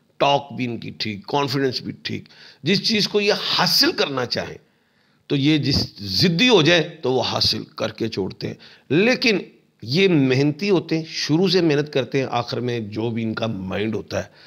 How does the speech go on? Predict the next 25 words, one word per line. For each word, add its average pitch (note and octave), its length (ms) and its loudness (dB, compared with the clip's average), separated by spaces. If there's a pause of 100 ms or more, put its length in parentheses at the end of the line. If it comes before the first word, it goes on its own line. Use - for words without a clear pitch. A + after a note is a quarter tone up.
(240)
जो G#2 180 0
गोल G2 340 0
होता G2+ 200 -4
है, G2+ 60 -2
वो F#2+ 280 -4 (260)
पूरा A2 240 2
कर G2 180 -6
जन-, F2+ 320 -10
कर F#2+ 160 -6
जाते - 360 -14
हैं। - 120 -20
शादियां C3 400 0
करना C#3 260 2
चाहें, B2+ 160 0
शादियां G#2+ 340 -4
कर B2 100 -2
सकते - 320 -8
हैं, G2 120 -6
लेकिन B2 260 -2
शादियों C3 440 0
में C3 240 0
जितनी C#3 340 0
भी B2+ 200 -2
शादियां A2 380 -2
करेंगे, G#2 380 -6